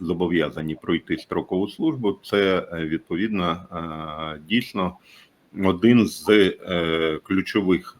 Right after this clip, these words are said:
е, <clears throat> моментів захисту національної ідентичності, національних, е, національної, національного суверенітету. Е, але наразі, е,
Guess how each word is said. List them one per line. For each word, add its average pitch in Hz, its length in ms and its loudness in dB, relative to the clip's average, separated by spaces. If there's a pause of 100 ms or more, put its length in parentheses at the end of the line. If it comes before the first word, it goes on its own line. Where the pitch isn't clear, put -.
(120)
е, 82 340 -6 (140)
<clears throat> 107 240 4
моментів 107 580 4
захисту 92 560 -2
національної 87 880 -2
ідентичності, 92 920 -6
національних, 92 840 -6 (440)
е, 95 160 4
національної, 95 920 0 (120)
національного 98 800 0
суверенітету. 80 880 -8
Е, - 720 -16 (500)
але 123 380 6
наразі, 98 500 2
е, 82 100 -10